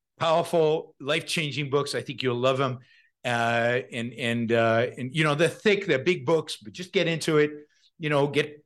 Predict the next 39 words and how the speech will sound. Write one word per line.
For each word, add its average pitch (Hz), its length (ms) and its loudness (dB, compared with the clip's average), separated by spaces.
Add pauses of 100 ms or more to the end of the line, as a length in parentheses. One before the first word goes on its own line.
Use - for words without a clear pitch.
(120)
past 156 260 -2
the 160 60 -4
f-, - 260 -14
first - 240 0
few 147 140 -2
pages. 131 480 2
I 117 80 0
think, 110 280 -8 (120)
I 113 60 0
think 113 200 -6
you'll 113 100 0
stick - 300 -4
to 127 140 4
it. 110 140 0 (420)
Um, 143 280 0
so 190 120 2
yeah, 196 260 4
and, 175 280 -2
and 160 320 -4 (100)
anything 214 360 0
about 190 180 2
Ayn 175 240 -2
Rand, 147 320 -2
you 120 80 -14
can 120 120 -12
find 135 340 -2
on 127 180 -4
ayn 135 240 -2
rand 127 260 0
dot 120 280 -2
org, 127 300 2
and 110 100 -2
Ayn 131 200 -6
Rand 123 200 -2
is 113 80 -4
spelled 110 400 -4
A 131 160 -2
Y 117 220 0
N 123 360 -2